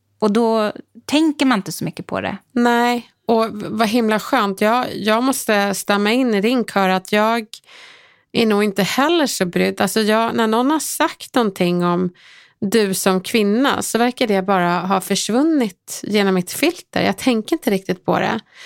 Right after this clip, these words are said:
Speaker 2: Men däremot har jag hört många andra, beroende på vilken bransch man jobbar i, eh,
Speaker 1: Mm.
Speaker 2: har fått höra väldigt mycket konstiga saker. Det var en kvinna som berättade, eh, hon är från, eh, hon kom från Litauen för trettiofem år sedan.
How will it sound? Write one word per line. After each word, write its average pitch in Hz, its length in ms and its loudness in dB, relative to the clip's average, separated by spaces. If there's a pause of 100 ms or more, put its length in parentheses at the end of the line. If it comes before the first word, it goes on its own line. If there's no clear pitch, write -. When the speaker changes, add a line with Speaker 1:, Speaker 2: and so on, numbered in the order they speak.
(440)
Speaker 2:
Men 220 160 2
däremot 269 560 0
har 196 80 2
jag 185 80 2
hört 185 140 -2
många 185 200 0
andra, 233 560 0
beroende 196 360 0
på 190 120 -2
vilken 190 360 -2
bransch 302 480 0
man 226 120 0
jobbar 180 300 -2
i, - 140 -2 (680)
eh, 180 180 0
Speaker 1:
Mm. 208 140 0
Speaker 2:
har 214 80 2
fått 208 200 -4
höra 190 400 0
väldigt 240 500 -2
mycket 180 260 -2
konstiga 180 420 0
saker. 185 340 -2
Det 202 60 0
var 220 60 0
en 302 400 0
kvinna 196 640 0
som 208 240 0
berättade, 185 720 0 (680)
eh, 190 200 2
hon 220 200 2
är 202 80 2
från, 190 560 0
eh, 196 80 -2 (500)
hon 214 180 2
kom 220 180 0
från 202 180 0
Litauen 208 600 0
för 170 300 0
trettiofem 180 520 0
år 302 140 2
sedan. 220 320 -4